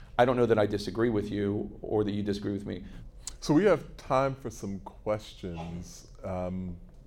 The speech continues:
Speaker 2: you know, I'm going to, to, well, this will be my last question, then we can jump in, um, which is, uh, two thousand sixteen, uh, two thousand twenty-four. What do you do differently?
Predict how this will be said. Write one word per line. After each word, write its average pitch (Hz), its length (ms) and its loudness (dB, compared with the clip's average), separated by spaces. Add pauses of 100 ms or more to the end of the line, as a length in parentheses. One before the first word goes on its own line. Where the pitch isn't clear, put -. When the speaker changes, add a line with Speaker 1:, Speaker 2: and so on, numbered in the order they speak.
(260)
Speaker 2:
you 110 80 -4
know, 104 160 -2
I'm 127 140 2
going 131 240 4
to, 98 360 0 (520)
to, 92 160 -4 (120)
well, 131 260 6 (360)
this 135 120 -4
will 135 60 -6
be 120 80 2
my 113 100 2
last 101 300 2
question, 95 320 -2
then 98 140 0
we 101 100 -2
can 95 220 -4 (140)
jump 95 220 -6
in, 92 160 -4 (460)
um, 113 480 8 (160)
which 131 220 4
is, 117 640 4 (220)
uh, 101 220 2 (220)
two 147 140 -2
thousand 113 360 6
sixteen, 123 760 -4 (540)
uh, 95 120 -4
two 120 180 -4
thousand 101 400 4
twenty-four. 101 1080 2 (1900)
What 120 220 4
do 139 80 2
you 123 60 4
do 110 140 2
differently? 90 580 -2